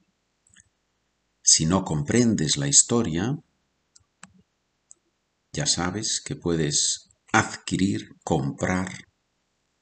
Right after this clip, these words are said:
el documento en la página de internet spanish with pedro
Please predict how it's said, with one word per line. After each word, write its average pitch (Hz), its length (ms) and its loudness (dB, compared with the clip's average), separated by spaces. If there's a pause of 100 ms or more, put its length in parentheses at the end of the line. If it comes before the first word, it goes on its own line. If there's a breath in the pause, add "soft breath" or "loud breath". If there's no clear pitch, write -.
(580 loud breath)
el 76 220 -2
documento 87 960 0 (500)
en 147 160 -2
la 135 180 -6
página 190 440 -2
de 80 80 -4
internet 78 600 -4 (160)
spanish 98 960 0
with 90 460 -2
pedro 76 560 -4